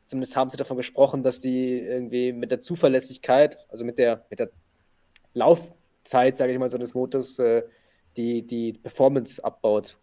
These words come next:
oder verhältnismäßig stark abbaut, davon wurde ja geredet. Ähm, ich glaube aber trotzdem, dass der Motor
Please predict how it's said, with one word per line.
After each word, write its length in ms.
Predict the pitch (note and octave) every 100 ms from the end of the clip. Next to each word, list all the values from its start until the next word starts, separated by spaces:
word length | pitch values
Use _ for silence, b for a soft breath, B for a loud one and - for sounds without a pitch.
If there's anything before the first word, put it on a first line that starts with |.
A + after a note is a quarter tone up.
| -
oder 240 | A2 G2+ _ _ _ _ _ _
verhältnismäßig 480 | A#2+ B2+ - A2 -
stark 300 | A#2 A#2+ A#2+
abbaut, 400 | G#2 - G#2 G2+
davon 200 | G#2+ A2
wurde 140 | A2
ja 40 | G#2+
geredet. 500 | G#2+ A2 B2+ B2 - _ _ _ _ _ -
Ähm, 500 | A2+ G#2+ G#2+ G#2+ G#2 - _ _ _ _ _ -
ich 120 | -
glaube 160 | - B2
aber 120 | B2
trotzdem, 340 | C3+ B2+ C#3
dass 160 | B2+ B2
der 100 | B2+
Motor 600 | A#2+ B2 C3 A#2+ A#2 A#2